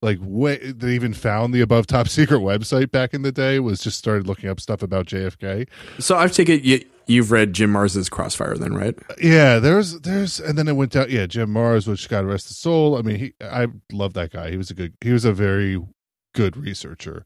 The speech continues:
Speaker 2: I feel
Speaker 1: especially
Speaker 2: like I
Speaker 1: about
Speaker 2: wanna
Speaker 1: this
Speaker 2: have
Speaker 1: stuff.
Speaker 2: you on to review the book Alien Agenda, which is filled with things that have, like, not come true in the, you know, intervening, like, twenty years. But Crossfire is kinda cool in that you read it and he,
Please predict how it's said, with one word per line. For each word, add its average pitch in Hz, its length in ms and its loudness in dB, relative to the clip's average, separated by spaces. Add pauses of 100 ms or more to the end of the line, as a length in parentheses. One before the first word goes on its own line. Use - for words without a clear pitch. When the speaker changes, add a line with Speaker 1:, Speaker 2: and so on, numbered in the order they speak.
Speaker 2:
I - 40 -20
feel - 140 -20
Speaker 1:
especially 165 320 4
Speaker 2:
like 285 100 2
I 285 60 4
Speaker 1:
about - 20 4
Speaker 2:
wanna 226 140 4
Speaker 1:
this - 40 4
Speaker 2:
have 165 140 4
Speaker 1:
stuff. 170 60 4
Speaker 2:
you 135 60 4
on 120 240 4
to - 120 2
review 113 240 4
the 113 100 2
book 107 220 0
Alien 107 260 2
Agenda, 104 380 2
which 110 180 0
is 107 100 -4
filled 110 340 0
with 113 180 0
things 110 260 4
that 110 140 2
have, 101 200 0
like, 104 200 0
not 95 260 -4
come 120 220 2
true 139 480 0
in 123 140 4
the, 120 100 4 (120)
you 113 120 4
know, 101 160 4
intervening, 110 500 2
like, 101 120 2
twenty 110 200 0
years. 110 180 2 (360)
But 180 180 2
Crossfire 226 360 2
is - 80 2
kinda 202 260 4
cool 165 340 6
in 120 140 6
that 127 160 4
you 135 100 8
read 139 220 6
it 127 180 2
and 120 140 4
he, 123 400 4